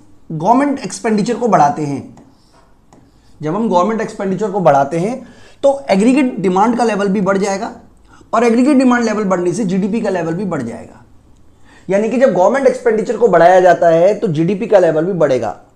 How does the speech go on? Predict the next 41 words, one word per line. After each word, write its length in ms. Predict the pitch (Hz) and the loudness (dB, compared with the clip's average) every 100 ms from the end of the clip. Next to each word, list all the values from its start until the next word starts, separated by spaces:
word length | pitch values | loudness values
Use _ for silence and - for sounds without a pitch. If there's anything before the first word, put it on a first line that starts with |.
| _ _ _ - _ | _ _ _ -20 _
क्वेश्चन 280 | 208 - 302 | -2 2 4
ये 360 | 302 262 196 208 | 6 6 6 4
है 60 | |
कि 180 | 214 240 | 2 -2
क्या 180 | 214 247 | 2 4
जीडीपी 440 | 180 175 226 247 | 4 2 2 0
का 100 | 247 | 2
लेवल 320 | 226 196 202 214 | 6 6 6 0
सेम 260 | - 247 | 0 0
अमाउंट 280 | 247 226 226 | 2 0 0
में 120 | 214 | 2
बढ़ेगा 540 | 202 196 214 240 - - _ _ | 2 4 2 0 -2 -20 _ _
जितना 260 | 139 135 208 | -12 -2 2
गवर्नमेंट 320 | 160 156 196 | 4 4 2
एक्सपेंडिचर 480 | 196 - 196 190 214 | 0 0 -2 2 0
किया 220 | 175 196 | 0 0
जा 120 | 190 | 2
रहा 100 | 190 | 4
है, 60 | 226 | 4
या 60 | 262 | 2
उससे 180 | - | 0
ज़्यादा 240 | 220 185 151 | 2 4 4
बढ़ेगा, 320 | 127 110 104 | 0 -6 -4
ये 180 | 151 262 | 2 2
एक 100 | 214 | 2
क्वेश्चन 300 | 185 - 160 | -4 -2 -4
है। 200 | 90 - - - - _ _ _ _ _ - _ - - - | -4 -14 -20 -20 -20 _ _ _ _ _ -20 _ -20 -20 -10
तो 60 | 247 | -4
बच्चों, 200 | 247 294 | 0 2
मैं 160 | 254 | 4
आपको 240 | 269 262 320 | 4 2 0
बता 200 | 240 214 | 0 0
देता 220 | 220 226 | -4 -4
हूँ 120 | 240 | -4
कि 80 | 220 | -4
इसको 180 | - 240 | -4 -4
हम 120 | 240 | -4
केजी 240 | 208 196 | -4 0
लिखते 260 | 233 233 240 | 0 0 -2
हैं, 180 | 247 254 | -6 -8
ऐसे 360 | - 240 - | -10 -10 -10